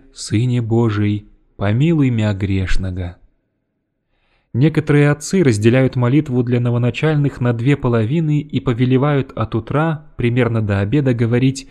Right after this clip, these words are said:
«Господи Иисусе Христе, помилуй мя»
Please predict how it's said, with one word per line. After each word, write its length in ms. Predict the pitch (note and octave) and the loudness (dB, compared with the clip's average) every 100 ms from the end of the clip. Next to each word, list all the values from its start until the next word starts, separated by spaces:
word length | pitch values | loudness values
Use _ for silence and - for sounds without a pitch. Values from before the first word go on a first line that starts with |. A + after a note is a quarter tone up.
| - _ _ _ _ - | -20 _ _ _ _ -8
«Господи 720 | A2 C3+ D3+ - C3 A#2 C4+ | 0 2 2 2 2 2 0
Иисусе 580 | B2 B2+ B2+ D3+ C#3 C3 | 2 0 0 -2 -2 -2
Христе, 580 | - B2+ A#2+ - B2+ A#2+ | -2 -4 -4 -4 -2 -2
помилуй 640 | - A2+ A#2 D3 E3+ G#2+ | -2 -2 0 2 2 0
мя» 340 | F#2+ F#2 F2 | 0 -2 -4